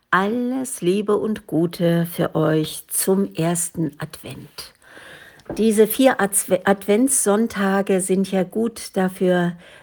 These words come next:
dass wir uns vorbereiten auf Weihnachten, auf die Weihenacht, die geweihte Nacht, in der der Gottessohn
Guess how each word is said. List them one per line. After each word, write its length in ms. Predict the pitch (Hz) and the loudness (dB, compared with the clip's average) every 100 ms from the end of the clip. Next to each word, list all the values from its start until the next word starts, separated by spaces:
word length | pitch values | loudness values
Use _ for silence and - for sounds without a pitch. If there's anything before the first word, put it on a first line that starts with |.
| _ | _
dass 260 | - 175 - | -2 -2 0
wir 140 | 170 | -2
uns 200 | - 175 | 0 -2
vorbereiten 1200 | - 202 208 196 185 165 170 175 185 170 170 170 - _ - | 0 2 2 2 0 2 2 0 -2 0 2 -2 -6 _ 0
auf 540 | 170 202 196 - - _ _ _ _ | 4 4 2 -8 -16 _ _ _ _
Weihnachten, 840 | - 156 160 170 185 - - 214 277 | -2 0 2 2 -2 -6 -4 -2 -2
auf 240 | - 175 170 | -2 -2 -2
die 340 | 202 185 165 | -2 -2 0
Weihenacht, 1080 | 180 175 190 190 175 175 214 - - - - - - - - | -2 0 0 0 0 0 0 -4 -12 -20 -20 -20 -20 -20 -20
die 100 | - | -16
geweihte 640 | - 160 160 175 220 - 185 | -8 -6 -4 -4 -6 -6 -4
Nacht, 720 | 170 180 233 - - - - _ _ _ _ _ _ | -2 -4 -6 -12 -20 -20 -20 _ _ _ _ _ _
in 220 | - 170 | 0 2
der 240 | 165 175 190 | 4 4 4
der 160 | 185 | 0
Gottessohn 1200 | 170 196 226 226 196 - 185 175 185 190 185 190 | 0 -2 -2 -2 -4 -4 -2 0 2 0 0 -4